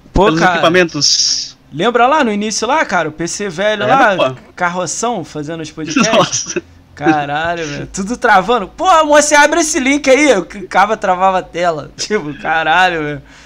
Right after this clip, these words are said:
Speaker 1: Agora, tranquilão e tal.
Speaker 2: Uhum.
Speaker 1: É, velho.
Speaker 2: Agora tá bem tranquilo, até pra mim que entrar, né? Eu peguei outro P C também, que o
Speaker 1: Aí,
Speaker 2: meu tava
Speaker 1: é, eu tinha
Speaker 2: na,
Speaker 1: cabelo
Speaker 2: na
Speaker 1: curto.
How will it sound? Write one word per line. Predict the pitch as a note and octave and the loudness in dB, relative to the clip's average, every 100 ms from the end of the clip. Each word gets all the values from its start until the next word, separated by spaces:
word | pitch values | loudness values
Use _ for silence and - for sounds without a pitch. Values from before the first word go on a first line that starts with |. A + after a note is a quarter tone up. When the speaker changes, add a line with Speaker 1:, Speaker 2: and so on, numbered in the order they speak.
| - - | -14 -4
Speaker 1:
Agora, | E3+ A3+ A#3 D#3 | -2 2 2 2
tranquilão | C#3 E3+ - A3 G3 D#3+ F#3 G3 | -4 -10 -8 -8 -6 -2 -2 -4
e | F#3 | -6
tal. | D3+ D3 E3+ F3 E3+ - - _ - - C#3 | -8 -4 -4 -4 -10 -20 -20 _ -20 -20 -8
Speaker 2:
Uhum. | D3+ C3+ - | -6 -6 -8
Speaker 1:
É, | C#3 D3 D#3 F3 | -8 -6 -4 -4
velho. | D#3+ C#3+ | -4 -4
Speaker 2:
Agora | D3 G3+ | -2 -2
tá | D#4+ | -2
bem | C#4 | -4
tranquilo, | A#3+ G3+ B3 | -6 -6 -4
até | A3+ C#4+ | 0 0
pra | D#4+ | 2
mim | B3+ C4 B3 | 2 0 -2
que | E3+ | -4
entrar, | D3 E3+ G3 | -4 0 0
né? | C3 | 0
Eu | |
peguei | C3+ C3+ C#3+ E3+ | -2 -2 0 0
outro | D#3+ - | -2 -6
P | C3 | -8
C | - D#3 | -6 -8
também, | C3+ B2+ E3 | -8 -8 -8
que | - | -8
o | A#2 | -4
Speaker 1:
Aí, | C#4+ | -4
Speaker 2:
meu | - | -4
tava | A3 G#3+ A3 | -2 -4 -2
Speaker 1:
é, | B3+ B3+ A#3+ | -2 0 0
eu | |
tinha | A#3+ A#3 | -2 0
Speaker 2:
na, | |
Speaker 1:
cabelo | D#3 E3 C#4 | 2 4 4
Speaker 2:
na | C#3 | 0
Speaker 1:
curto. | B2 - | 0 -8